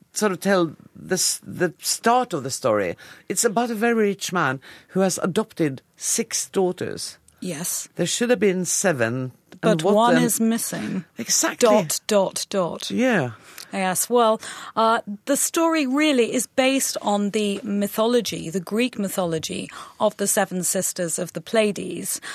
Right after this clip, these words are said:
Speaker 2: uh, the stars that we can see hanging in the sky between November and April. And I was looking up one time in Norfolk, where I live, uh, not Norway, and I was thinking, "My goodness, what a wonderful thing to do, to take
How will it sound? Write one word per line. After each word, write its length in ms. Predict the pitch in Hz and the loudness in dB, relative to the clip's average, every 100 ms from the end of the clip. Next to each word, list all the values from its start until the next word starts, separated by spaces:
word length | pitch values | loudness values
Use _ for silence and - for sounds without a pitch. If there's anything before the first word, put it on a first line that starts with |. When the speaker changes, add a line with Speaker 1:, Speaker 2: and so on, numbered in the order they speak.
| - - | -10 -2
Speaker 2:
uh, 140 | 208 | 0
the 120 | 196 | 0
stars 440 | 190 - 240 233 226 | -2 2 2 2 0
that 100 | 190 | -4
we 120 | 202 | -4
can 180 | - 202 | -4 -4
see 220 | - 214 | -2 -2
hanging 400 | 165 214 202 190 | -2 -2 0 0
in 140 | 185 | 0
the 100 | 180 | -2
sky 420 | 175 - 196 180 180 | -2 0 2 2 0
between 380 | - - 190 | -4 -4 -2
November 460 | 175 175 180 175 165 | -2 -2 -2 -2 -2
and 200 | - 180 | -4 -2
April. 480 | 247 254 - 180 180 - - - - - | 0 0 -2 -4 -4 -10 -12 -12 -14 -4
And 220 | 240 240 240 | 0 0 2
I 180 | 277 | 2
was 180 | 285 269 | 2 0
looking 300 | 277 269 262 - | 0 0 -2 0
up 300 | 294 320 - | 0 0 -6
one 300 | 226 202 185 | -2 0 0
time 460 | - - - 226 277 - | -2 -4 -2 0 0 0
in 260 | 202 196 | 0 2
Norfolk, 640 | 196 220 208 - 233 294 - - | 4 2 2 0 -2 -2 -8 0
where 240 | 208 196 | 2 4
I 160 | 190 190 | 4 4
live, 420 | 185 262 - - | 6 4 2 -4
uh, 220 | 233 233 208 | 0 2 2
not 240 | 214 196 | 0 -2
Norway, 460 | 220 202 196 247 403 - - - - | 0 2 4 2 0 -6 -14 -10 0
and 400 | 254 254 262 262 - | 2 4 4 0 0
I 160 | 262 | -2
was 180 | 294 285 | 0 -2
thinking, 460 | - 277 262 254 247 | 0 0 0 0 0
"My 160 | 247 | 0
goodness, 480 | 240 247 240 196 - - | 0 -4 -4 -4 -4 -4
what 320 | 202 220 226 | -4 -2 -2
a 80 | 240 | -2
wonderful 580 | 214 226 233 240 - 220 | 0 2 2 0 -2 -2
thing 360 | - 226 202 | 0 -2 0
to 120 | 202 190 | -2 -2
do, 380 | 240 247 190 | -2 0 -2
to 220 | 170 - 208 | -4 -6 -4
take 580 | - - 254 208 - | -4 0 0 0 -6